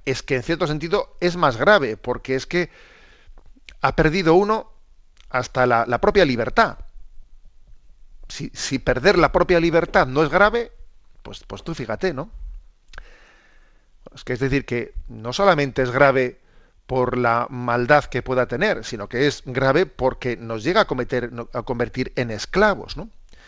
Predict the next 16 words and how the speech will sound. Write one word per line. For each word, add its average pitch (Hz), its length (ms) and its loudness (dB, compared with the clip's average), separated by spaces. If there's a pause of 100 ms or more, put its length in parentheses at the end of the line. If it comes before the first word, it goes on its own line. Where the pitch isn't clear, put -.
(320)
Por 123 120 -4
eso 175 100 0
es 190 60 -6
tan 214 160 4
importante 135 680 2
el 127 80 2
recurso 123 720 -2
al 113 100 -2
sacramento 123 800 -4
de 117 100 -2
la 113 140 -2
penitencia, 117 580 -4
de 113 80 -4
la 110 80 -4
reconciliación, 117 920 -6
¿no? 151 140 -10